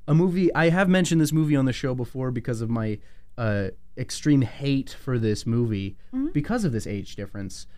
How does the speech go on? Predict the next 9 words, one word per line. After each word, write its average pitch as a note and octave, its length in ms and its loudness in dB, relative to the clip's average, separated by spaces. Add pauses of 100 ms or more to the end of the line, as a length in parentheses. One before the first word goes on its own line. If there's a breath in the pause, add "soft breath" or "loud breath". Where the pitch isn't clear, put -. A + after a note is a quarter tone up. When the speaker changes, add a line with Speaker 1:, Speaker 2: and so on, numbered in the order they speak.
(200 soft breath)
Speaker 1:
Um, C#3+ 220 4
but B2+ 140 0
the C#3 80 -2
difference F3 360 0
between, C3+ 540 2
uh, G2+ 460 0 (680)
Elizabeth D3 440 2
Ann C#3+ 140 4
Perkins, B2 460 -2